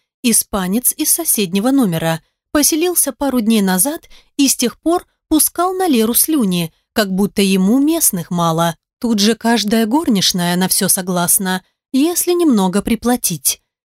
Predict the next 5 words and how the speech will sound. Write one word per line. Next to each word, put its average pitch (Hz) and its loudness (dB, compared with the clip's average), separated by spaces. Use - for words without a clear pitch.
Местные 190 2
нравы, 202 0
как 277 -2
говорится, 285 0
располагают. 190 -2